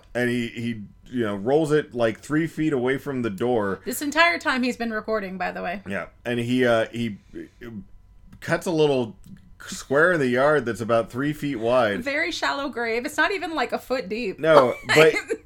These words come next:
Speaker 2: Maybe two feet deep,
Speaker 1: my
Speaker 2: maybe,
Speaker 1: God,
Speaker 2: like, two
Speaker 1: he,
Speaker 2: feet
Speaker 1: he
Speaker 2: deep.
Speaker 1: did it in, like, five seconds, and I'm
Speaker 2: It was
Speaker 1: like, "Oh
Speaker 2: just
Speaker 1: my God,
Speaker 2: that
Speaker 1: what
Speaker 2: soil.
Speaker 1: kind of soil can you do that in?" 'Cause we live in Texas. That ain't happening.
Speaker 2: Yeah, we just have rock. That's it. Rock and more rock.
Speaker 1: I'd love to have seen him trying to, like, dynamite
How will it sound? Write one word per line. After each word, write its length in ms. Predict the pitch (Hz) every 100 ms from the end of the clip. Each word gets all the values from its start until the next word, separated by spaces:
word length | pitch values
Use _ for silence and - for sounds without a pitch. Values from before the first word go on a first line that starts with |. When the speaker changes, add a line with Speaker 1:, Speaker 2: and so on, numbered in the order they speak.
| 269
Speaker 2:
Maybe 380 | 247 277 370 285
two 220 | - 185
feet 280 | - - -
deep, 140 | -
Speaker 1:
my 120 | 165 196
Speaker 2:
maybe, 100 | -
Speaker 1:
God, 280 | 160 220 147
Speaker 2:
like, 60 |
two 60 | 151
Speaker 1:
he, 120 | 165
Speaker 2:
feet 120 | 156 131
Speaker 1:
he 100 | 143
Speaker 2:
deep. 120 | 131
Speaker 1:
did 160 | 160 240
it 120 | 185
in, 60 |
like, 200 | 143 135
five 300 | - 160 156
seconds, 500 | 147 185 233 220 226
and 240 | - - 151
I'm 220 | 139 143
Speaker 2:
It 40 |
was 0 |
Speaker 1:
like, 200 | 147 143 -
"Oh 100 | 147
Speaker 2:
just 100 | 180
Speaker 1:
my 140 | 143
God, 460 | 120 156 147 92 -
Speaker 2:
that 120 | 233
Speaker 1:
what 60 | 208
Speaker 2:
soil. 420 | 208 262 311 180
Speaker 1:
kind 160 | 202 175
of 60 |
soil 320 | - 175 170
can 160 | 156 147
you 80 | 131
do 180 | 139 147
that 160 | 117
in?" 180 | 107 101
'Cause 200 | 110 104
we 200 | 104 190
live 140 | 262 151
in 100 | 110
Texas. 420 | 151 131 98 82
That 180 | 139 190
ain't 180 | 135
happening. 340 | 120 135 101 240
Speaker 2:
Yeah, 140 | 226
we 100 | 233
just 80 | 247
have 160 | 240 202
rock. 380 | - - - -
That's 280 | 196 196 -
it. 240 | 143 -
Rock 420 | 165 208 233 240 -
and 440 | 175 170 165 156
more 200 | 170 156
rock. 280 | 151 135 -
Speaker 1:
I'd 140 | 151 135
love 160 | 175
to 60 | 143
have 240 | 135 127
seen 200 | - 151
him 140 | 143 127
trying 220 | 160 143
to, 80 | 127
like, 320 | 117 107 82
dynamite 580 | 110 117 156 117 107 107